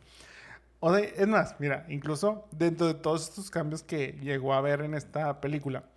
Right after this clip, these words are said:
eh, en esa, en esa, pues, pelea final es en el gimnasio de, de la escuela. Bueno, originalmente Buffy iba a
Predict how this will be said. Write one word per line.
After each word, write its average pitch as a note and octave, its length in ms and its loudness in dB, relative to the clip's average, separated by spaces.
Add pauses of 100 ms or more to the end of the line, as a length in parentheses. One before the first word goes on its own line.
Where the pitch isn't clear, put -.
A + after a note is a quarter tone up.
(760)
eh, D3+ 400 -4
en D3 120 4
esa, F3 440 2
en D#3 100 -2
esa, D#3 840 0 (120)
pues, D3 180 -2
pelea D3 360 0
final D#3+ 440 0
es C#3+ 240 -8
en C#3+ 140 -2
el C#3+ 100 -2
gimnasio C3+ 480 -4
de, C3 200 -8
de C#3+ 100 -8
la C#3 60 -6
escuela. G3 300 -4 (440)
Bueno, A#2+ 160 -20 (380)
originalmente D#3 1040 0 (220)
Buffy C#3 440 2
iba D#3+ 240 4
a E3+ 200 -2